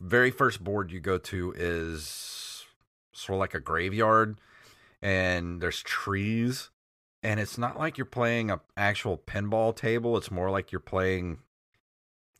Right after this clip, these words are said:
outside in an environment. <laughs> Like, you have your paddles and you hit the ball, and it's like hitting trees and, like, smashing into, uh, you know, headstones. And then it's weird because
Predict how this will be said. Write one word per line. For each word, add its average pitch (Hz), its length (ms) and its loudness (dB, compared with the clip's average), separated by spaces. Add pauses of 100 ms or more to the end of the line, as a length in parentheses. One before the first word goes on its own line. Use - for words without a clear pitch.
(120)
outside 92 800 2
in 98 180 -2
an 98 120 0
environment. 87 720 -2
<laughs> 95 120 -6
Like, - 180 -4 (280)
you 98 120 2
have 107 160 6
your 113 100 2
paddles 101 640 4
and 90 140 -2
you 87 80 -2
hit 104 180 0
the 104 80 -2
ball, 95 440 4
and 82 60 -2
it's 82 140 -8
like 87 220 0
hitting 95 320 -2
trees 104 760 0
and, 92 160 -2
like, 82 240 -2 (460)
smashing 101 720 4
into, 101 500 2
uh, 90 440 4 (320)
you 90 60 -2
know, 87 120 2
headstones. 101 920 2 (440)
And 110 240 0
then 196 120 0
it's 202 220 -4
weird 160 500 0
because 135 600 0